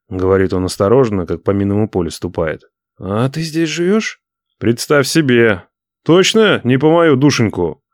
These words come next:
Хлопаю я глазками и одновременно разминаю до хруста руки. Пашка фыркает. «Я могу отличить гея от негея. А от тебя гомофобией на километр разит. О, наконец-то! Привет, Олег!» Меня тут же прошибает удар тока.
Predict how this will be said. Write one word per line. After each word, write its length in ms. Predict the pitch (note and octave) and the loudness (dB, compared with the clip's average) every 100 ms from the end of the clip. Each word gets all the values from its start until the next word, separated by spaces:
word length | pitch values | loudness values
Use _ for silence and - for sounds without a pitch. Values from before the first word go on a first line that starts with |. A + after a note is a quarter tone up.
| _ | _
Хлопаю 460 | - A#2+ G#2+ F#2+ F2 | -2 0 2 0 0
я 100 | F#2+ | 2
глазками 460 | A#2+ C3 - G#2 | 2 0 -2 -4
и 20 | F2+ | -4
одновременно 560 | F2 F2+ A#2+ A#2+ F#2 | -2 0 2 2 0
разминаю 420 | F2+ F#2+ G#2+ A2 | -2 -2 0 0
до 100 | F#2+ | 0
хруста 360 | F2+ G#2+ - A#2 | -2 -4 -2 0
руки. 320 | A2+ - - _ _ _ | 0 -2 -14 _ _ _
Пашка 300 | F#2+ F2 - | -6 -6 -6
фыркает. 500 | B2 G2+ - F2 - _ _ - | -4 -4 -6 -12 -16 _ _ -10
«Я 280 | B2 F3+ | 0 2
могу 300 | F#3 F#3 F3+ | 2 0 0
отличить 480 | F#3+ F#3 G3 - C#3+ | 0 0 -4 -2 -4
гея 320 | B2+ F3 E3+ | -2 -2 0
от 80 | A#2 | -2
негея. 580 | C#3+ D#3+ C#3 A2 D#2 - _ _ | -4 -2 0 -2 -4 -14 _ _
А 140 | - C3+ | -2 -2
от 100 | C3+ | -2
тебя 260 | F3 G3+ | 0 0
гомофобией 600 | C#3+ D3 D3 G3 E3 A#2 | 2 0 2 0 2 0
на 120 | A2 | 0
километр 480 | A#2 D#3+ F3 B2 - | 0 0 2 0 0
разит. 440 | G#2 A2+ G#2 F#2+ - - _ _ _ | -2 -2 -2 -6 -6 -8 _ _ _
О, 180 | A#2+ A2+ | -2 0
наконец-то! 800 | A2+ A#2+ D3 B2 G2 - F#2 - _ _ | 0 0 0 0 -2 -8 -12 -12 _ _
Привет, 360 | - F#3+ G3+ D3+ | -2 2 4 4
Олег!» 400 | D#3 C#3+ G2+ _ _ _ - | 2 2 0 _ _ _ -4
Меня 260 | G#2+ G#2+ | 0 0
тут 180 | A#2+ C#3 | 0 0
же 140 | A#2 | 0
прошибает 600 | A2+ A2+ - B2 A#2+ A2+ | 0 0 0 0 2 2
удар 280 | C3 C3 C3+ | 2 2 2
тока. 500 | C3 - F#2 - - | 0 -2 -2 -2 -12